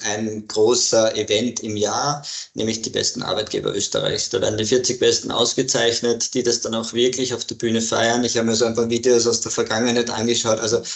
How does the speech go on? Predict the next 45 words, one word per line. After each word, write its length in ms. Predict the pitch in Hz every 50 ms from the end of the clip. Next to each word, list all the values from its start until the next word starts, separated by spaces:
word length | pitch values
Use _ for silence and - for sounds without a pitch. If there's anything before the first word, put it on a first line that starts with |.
| - -
da 100 | - 110
ist 160 | 113 113 -
ja 60 | 120 110
echt 320 | - 117 113 - - -
Party, 300 | - 110 117 113 - 123
da 100 | - 113
ist 220 | 113 113 113 113
richtig 360 | 120 120 120 - - 120 - -
lustig, 400 | 131 135 135 - - 131 117 120
die 80 | 123
sind 160 | 117 113 117
richtig 340 | 117 117 120 117 131 123 -
stolz 440 | - - 110 - 123 131 - - -
drauf. 720 | - 127 120 120 123 127 - - - - - - - - _ -
Die 60 | 131
bringen 360 | 127 127 120 123 127 127 123
das 360 | 120 117 113 117 - - - - _ _ _ _ _
nicht 320 | 123 127 131 131 - - 135
nur 200 | 127 127 127 120
an 120 | 113 110
diesem 240 | 120 113 117 123 117
Tag, 260 | - 107 117 127 127
das 180 | 135 127 - -
ganze 300 | 123 113 113 - 127 113
Jahr 240 | 107 101 101 117
natürlich, 380 | 135 131 127 131 117 117 110 113
aber 100 | 110 113
an 180 | 107 110 110 -
dem 280 | 107 101 107 120 110
Tag 300 | - 110 101 104 101 -
wird's 200 | 110 104 - -
ganz 220 | - 101 98 - -
besonders 440 | - - - 90 87 - - -
gefeiert. 440 | - - - - - - - - -
Das 120 | 113 110 131
ist 280 | 139 135 - - 110
heuer 200 | 113 131 147 156
der 140 | 147 - -
erste 300 | - 123 117 - - 123
Juni, 400 | 113 120 135 156 170 190 208 208
wo 240 | 135 127 120 120 113
wir 240 | 120 120 117 117 117
in 180 | 127 117 113 113
The 120 | 113 110
Globe, 500 | 113 107 107 113 127 147 160 156 - -